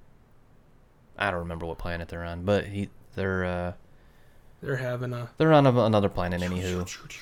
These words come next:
Speaker 1: Obi-Wan kills him with, with, uh, with a blaster, by the way.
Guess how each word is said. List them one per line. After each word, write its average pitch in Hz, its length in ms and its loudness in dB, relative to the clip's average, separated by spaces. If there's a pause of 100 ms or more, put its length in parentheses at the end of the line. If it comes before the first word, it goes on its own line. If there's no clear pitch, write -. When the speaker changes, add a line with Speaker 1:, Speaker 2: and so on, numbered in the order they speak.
(240)
Speaker 1:
Obi-Wan 117 480 4
kills 98 340 0
him 101 240 0 (1040)
with, - 380 -2
with, 285 280 -2
uh, 190 280 6
with 262 160 2
a 262 40 6
blaster, 151 460 4
by 90 160 2
the 85 100 0
way. 85 260 -2